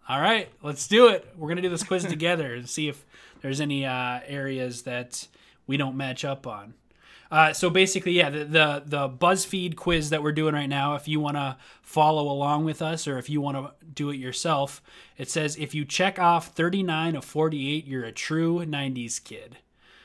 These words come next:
Was there a more incredible time to be a kid?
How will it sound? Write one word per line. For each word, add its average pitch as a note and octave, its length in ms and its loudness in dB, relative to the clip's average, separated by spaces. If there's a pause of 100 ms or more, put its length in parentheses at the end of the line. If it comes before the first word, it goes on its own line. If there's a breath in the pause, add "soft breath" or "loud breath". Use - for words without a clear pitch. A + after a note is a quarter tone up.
(160 soft breath)
Was C#3+ 180 -2
there C#3+ 140 2
a C3+ 60 4
more D#3 260 2
incredible C#3+ 500 -4
time C#3 400 -8
to B2+ 80 -4
be B2 180 -4
a A2 60 -8
kid? A3+ 440 -2